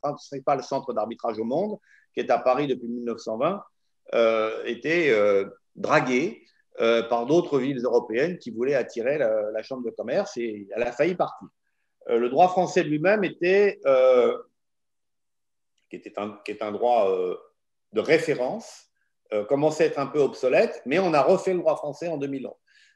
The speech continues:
Euh, la Chambre de commerce, on lui a offert un magnifique siège à côté du Conseil économique, social et environnemental, qui, comme vous le savez, ne sert à rien. Euh, donc, euh, euh, la Chambre de commerce internationale est beaucoup plus utile, euh,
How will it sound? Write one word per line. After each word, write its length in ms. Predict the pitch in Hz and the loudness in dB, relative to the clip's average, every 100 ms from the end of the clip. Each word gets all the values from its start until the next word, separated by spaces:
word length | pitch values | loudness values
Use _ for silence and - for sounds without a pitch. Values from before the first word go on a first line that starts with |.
| _ - | _ -4
Euh, 500 | 123 120 117 117 113 120 - | 2 4 6 4 0 -4 -10
la 240 | 131 139 139 | 2 4 4
Chambre 180 | 165 151 | 0 0
de 80 | |
commerce, 360 | 147 147 180 175 | 0 0 0 -2
on 60 | 127 | 2
lui 100 | 127 | 2
a 40 | |
offert 400 | 131 165 170 151 | 2 2 0 0
un 80 | 135 | -4
magnifique 560 | 123 156 170 151 151 131 | 0 0 -2 -6 -12 -14
siège 400 | - 139 139 120 | -6 -2 -2 -4
à 60 | |
côté 300 | 104 117 135 | -12 -10 -10
du 320 | 117 107 104 - _ _ | -10 -10 -12 -16 _ _
Conseil 380 | 127 123 143 127 | -12 -6 -4 -2
économique, 520 | 110 101 123 117 123 | -4 -4 -4 -4 -4
social 260 | 120 104 123 | -6 -4 -2
et 40 | |
environnemental, 840 | 110 104 104 107 104 107 151 190 180 | -2 -6 -6 -8 -8 -2 2 2 0
qui, 160 | 104 | -8
comme 200 | - 107 | -12 -12
vous 60 | 107 | -14
le 40 | |
savez, 180 | 104 113 | -8 -8
ne 60 | 104 | -6
sert 160 | 101 | -10
à 100 | 95 | -8
rien. 320 | 104 139 175 214 - - _ - | -4 -4 -4 -6 -16 -20 _ -2
Euh, 220 | 117 113 | 0 0
donc, 340 | 107 139 143 127 | 0 -2 0 0
euh, 320 | 110 117 117 | 2 0 0
euh, 180 | 117 113 | 2 2
la 100 | 113 | 0
Chambre 200 | 110 120 | -4 -6
de 60 | 117 | -6
commerce 280 | 117 123 123 | -6 -6 -8
internationale 440 | 117 - 139 180 131 | -12 -6 -4 -4 -4
est 80 | |
beaucoup 300 | 117 143 143 | -4 -4 -6
plus 240 | 143 123 113 | -10 -10 -12
utile, 420 | 107 139 185 196 - _ _ _ - | -10 -6 -4 -4 -8 _ _ _ 2
euh, 600 | 123 120 117 110 110 | 4 6 4 4 0